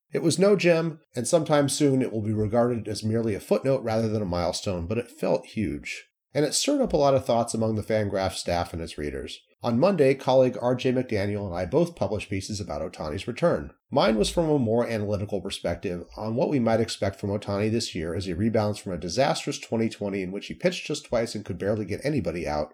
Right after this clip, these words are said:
while his offensive performance collapsed as well. R J's piece was on a more existential level,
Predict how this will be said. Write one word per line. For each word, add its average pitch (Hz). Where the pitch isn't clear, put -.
while 101
his 98
offensive 127
performance 95
collapsed -
as 87
well. 151
R 214
J's 160
piece 120
was 104
on 107
a 104
more 82
existential 101
level, 95